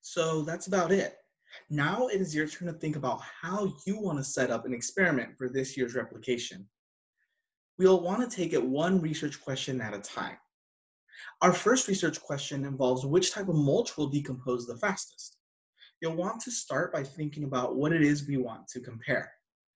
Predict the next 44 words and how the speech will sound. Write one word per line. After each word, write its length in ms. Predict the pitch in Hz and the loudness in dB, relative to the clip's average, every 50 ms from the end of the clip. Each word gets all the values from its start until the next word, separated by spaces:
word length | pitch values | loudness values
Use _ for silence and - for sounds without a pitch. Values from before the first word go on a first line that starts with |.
| _ _ - - - - _ - | _ _ -20 -20 -20 -20 _ -4
What 260 | - 156 247 240 - | 0 0 0 0 0
two 180 | - - 240 233 | -2 -4 -4 -4
conditions 600 | - 226 202 165 156 147 - - 190 190 185 160 | -4 -6 -4 -2 -2 -2 0 2 2 2 2 0
do 80 | 156 160 | 0 0
you 160 | 160 151 151 | 2 2 4
want 200 | 170 175 175 170 | 4 2 0 0
to 120 | - 180 156 | -2 -4 -4
include 400 | 147 139 139 - 151 147 143 139 | -4 -6 -6 -4 -4 -2 -2 -2
in 100 | 135 127 | -2 -2
our 140 | 123 127 | 0 0
experiment 680 | 131 127 - - - 285 294 262 185 135 127 127 131 - - - _ - | 0 -2 -4 -4 -2 0 2 2 2 0 0 0 0 -2 -4 -16 _ -4
based 220 | - 165 151 - - | -2 0 0 0 0
off 160 | 151 143 - | -2 -4 -2
of 60 | 160 | 0
our 140 | 135 127 131 | 2 2 4
research 380 | 151 190 185 - 123 - - - | 4 2 0 -2 -6 -10 -14 -16
question? 320 | - 101 - - - - _ _ _ _ _ _ _ _ _ _ _ _ _ _ _ _ _ _ _ _ - - - - _ _ - | -16 -16 -16 -16 -18 -20 _ _ _ _ _ _ _ _ _ _ _ _ _ _ _ _ _ _ _ _ -20 -20 -20 -20 _ _ -2
What 180 | 165 214 240 | -2 -2 -2
can 180 | - - 240 240 | -2 -4 -6 -4
we 140 | 233 214 175 | -4 -6 -6
do 280 | 143 135 139 135 131 | -6 -4 0 0 0
to 80 | 160 175 | 0 0
the 100 | 185 196 | 0 0
mulch 360 | 196 208 220 262 - - - | 2 2 2 0 0 0 -4
so 180 | - - - 160 | -4 -4 -4 -2
that 260 | 151 135 131 - - - - | -2 -2 -2 -4 -8 -12 -10
we 180 | 156 160 170 165 | -8 -6 -6 -6
can 320 | 160 - 160 156 131 127 | -6 0 2 2 2 2
tell 440 | - - - - 160 175 196 233 247 | 0 -2 -2 0 2 2 2 2 0
if 100 | 156 139 | -2 -4
it's 180 | 127 - - | -4 -2 0
losing 340 | 151 147 139 127 123 117 117 | 2 2 4 4 2 2 4
mass 320 | 113 113 113 113 113 - - | 4 4 4 4 2 -2 -8
over 180 | 101 98 98 | -8 -12 -12
time? 340 | 98 - - - - - - _ _ _ _ _ _ _ _ _ _ _ _ _ _ _ _ _ _ _ _ _ _ - | -12 -12 -14 -16 -16 -16 -18 _ _ _ _ _ _ _ _ _ _ _ _ _ _ _ _ _ _ _ _ _ _ -8
You'll 120 | 175 190 185 | -6 -6 0
also 300 | - 175 202 - - 247 | 2 2 2 2 0 -4
want 200 | 247 247 240 226 | -4 -4 -4 -6
to 60 | 202 | -4
think 220 | - 190 190 185 | 0 2 4 6
about 220 | 180 170 165 160 160 | 8 8 8 8 8
the 80 | 151 | 6
experimental 720 | 143 147 - - 139 131 131 131 131 123 123 127 131 127 | 6 6 4 6 8 8 8 8 8 4 4 2 0 2
design. 640 | 123 123 120 120 - - 131 123 120 - 80 82 - | 4 4 2 2 2 4 4 4 4 2 0 -2 -10